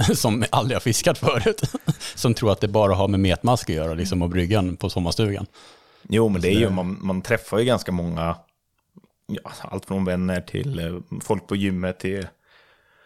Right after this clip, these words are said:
Speaker 2: till, eh, familjemedlemmar som kanske inte är riktigt insatta i fisket och de förstår ju inte.
Speaker 1: Nej.
Speaker 2: Även fast man försöker förklara. Och jag gör ju till och med vissa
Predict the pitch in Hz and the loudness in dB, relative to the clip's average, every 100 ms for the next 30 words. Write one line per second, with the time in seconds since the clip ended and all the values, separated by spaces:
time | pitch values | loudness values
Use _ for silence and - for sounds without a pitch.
0 | _ _ _ _ - 95 95 92 95 90 | _ _ _ _ -2 2 2 4 2 2
1 | 117 113 110 104 104 101 87 110 104 107 | 2 2 2 4 4 4 2 2 2 2
2 | 107 113 92 90 98 87 - 98 98 95 | 2 0 0 -2 -4 -4 0 2 2 0
3 | 87 98 87 - - 101 85 101 - 92 | -4 -8 -10 -10 -6 -4 -2 -2 0 -2
4 | - 95 - 87 90 - - 113 127 117 | -2 -6 -6 -6 -6 -8 -6 -2 0 0
5 | 90 92 - - - _ - - 98 - | -2 -10 -18 -20 -20 _ -4 -2 -2 -6
6 | - - - - 110 101 92 92 98 90 | -14 -18 -18 -2 2 2 2 0 0 -2
7 | 90 85 90 98 82 85 92 98 98 90 | -4 -6 -4 -4 -4 -8 0 2 4 2
8 | 85 90 107 117 98 98 113 92 87 87 | 0 0 2 2 0 -2 -2 -2 -4 -6
9 | - | -8